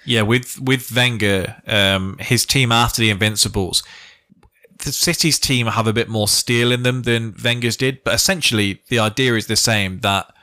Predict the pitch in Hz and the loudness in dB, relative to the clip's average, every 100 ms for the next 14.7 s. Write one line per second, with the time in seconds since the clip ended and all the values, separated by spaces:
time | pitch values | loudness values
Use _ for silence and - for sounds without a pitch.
0 | _ _ _ _ 120 120 117 107 113 117 | _ _ _ _ -4 -2 0 -2 -2 -4
1 | 139 170 147 127 110 113 104 127 117 - | 0 0 2 0 0 0 0 0 -2 -2
2 | 123 110 113 135 117 101 95 104 - 117 | -6 -2 -2 0 0 0 0 -2 0 0
3 | 87 - - - 113 117 - 101 - 123 | 0 -4 -8 -4 -2 -2 -2 -2 0 0
4 | 123 110 104 - 117 101 85 87 151 113 | 0 0 -2 -2 0 0 -2 -8 -8 -4
5 | 107 104 - 107 104 98 110 - 160 92 | 0 2 2 4 2 0 -4 -2 0 -2
6 | 85 - _ _ 113 110 101 101 95 - | -4 -6 _ _ -2 2 2 4 2 0
7 | 98 101 - 113 127 139 123 - 120 107 | -2 0 0 0 0 0 -2 0 0 2
8 | 104 101 110 - 92 76 - - - - | 0 0 -2 -2 -6 -6 -14 -20 -20 -20
9 | _ _ _ _ _ _ _ _ _ _ | _ _ _ _ _ _ _ _ _ _
10 | _ _ - - 131 - 123 135 127 113 | _ _ -12 -2 0 0 0 2 0 0
11 | 107 113 87 107 104 - 98 101 101 110 | 0 0 2 2 2 -2 -2 -2 -2 -2
12 | 101 101 98 117 117 117 - 110 104 98 | 0 0 0 0 0 -2 0 0 0 0
13 | 101 - 110 107 101 98 95 - 101 - | -2 0 0 2 2 2 0 -2 -4 -4
14 | 101 92 95 - 110 92 101 | -4 -8 -8 -4 -2 -2 -6